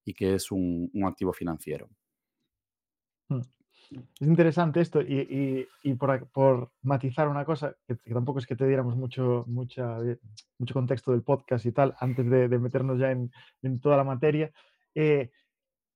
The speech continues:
Speaker 2: sí que dijiste muy bien lo de no técnico, porque sí que intentamos tampoco meternos en, ¿sabes? O sea, nos gustan más los dramas y ese tipo de cosas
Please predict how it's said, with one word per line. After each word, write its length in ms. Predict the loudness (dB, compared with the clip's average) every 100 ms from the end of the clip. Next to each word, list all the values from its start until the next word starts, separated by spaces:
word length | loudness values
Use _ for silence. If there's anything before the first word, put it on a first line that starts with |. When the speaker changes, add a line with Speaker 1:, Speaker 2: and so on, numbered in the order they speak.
| _ _ -20
Speaker 2:
sí 260 | -8 -4 4
que 220 | 6 6
dijiste 360 | 4 2 2 -2
muy 120 | 0
bien 220 | 2 2
lo 80 | 2
de 180 | 2 0
no 240 | -2 -2 0
técnico, 520 | 0 0 -4 -4 -4
porque 280 | -4 -4 -4
sí 180 | -6 -4
que 260 | -2 -4
intentamos 880 | -6 -8 -6 -4 -2 -2 -4 -10 -18 _ _ -6
tampoco 300 | -4 -4 -2
meternos 540 | -2 0 -2 -2 -4
en, 460 | -4 -4 -4 -6 -2
¿sabes? 380 | 0 0 -2 -10
O 60 |
sea, 240 | -4 -2 0
nos 140 | -2
gustan 260 | -2 -2 -2
más 140 | -2
los 180 | -2 -2
dramas 540 | -2 -2 -2 -4 -4
y 80 | -4
ese 180 | -4 -4
tipo 220 | -4 -2
de 100 | -2
cosas 320 | -4 -6 -8